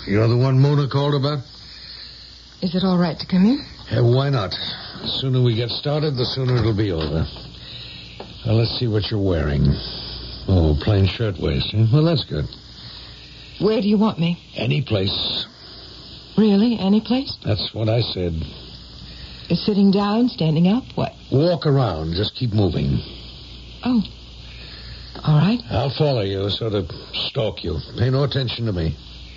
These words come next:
Speaker 2: Okay.
Speaker 1: When I find the right moment, I'll say now.
Speaker 2: Then what do I do?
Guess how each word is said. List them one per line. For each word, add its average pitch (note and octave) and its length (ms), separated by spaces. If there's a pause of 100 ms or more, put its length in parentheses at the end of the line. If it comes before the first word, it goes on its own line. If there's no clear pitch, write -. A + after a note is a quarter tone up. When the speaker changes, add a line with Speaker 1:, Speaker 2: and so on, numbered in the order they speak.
(920)
Speaker 2:
Okay. F#3 440 (600)
Speaker 1:
When F#2+ 140
I G#2 100
find C#3 220
the C#3 60
right C#3+ 180
moment, C#3 320
I'll B2 140
say A#2+ 240
now. F#2 440 (1300)
Speaker 2:
Then A3+ 400
what G3+ 180
do F#3 140
I F#3 80
do? F#3 240